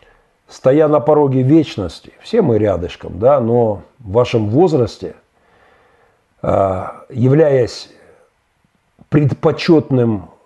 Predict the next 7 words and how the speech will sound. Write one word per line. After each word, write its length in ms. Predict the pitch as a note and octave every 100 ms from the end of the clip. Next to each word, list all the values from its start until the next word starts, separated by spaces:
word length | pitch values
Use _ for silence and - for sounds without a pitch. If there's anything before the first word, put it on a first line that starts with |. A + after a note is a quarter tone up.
| _
представителем 920 | - C#3 - - D#3+ C3+ G#2+ A#2+ A2+
режима 400 | C3 C3+ C#3 B2
Лукашенко – 840 | B2+ B2+ A2 B2+ - B2 G2 F#2+ - _ _ _ _ _ _ -
рассказывать 680 | C3+ C3+ - C#3 A#2+ B2
в 120 | G#2+ A#2
данный 340 | C3+ B2+ B2+
момент 540 | B2 B2+ C3 A2+ F2+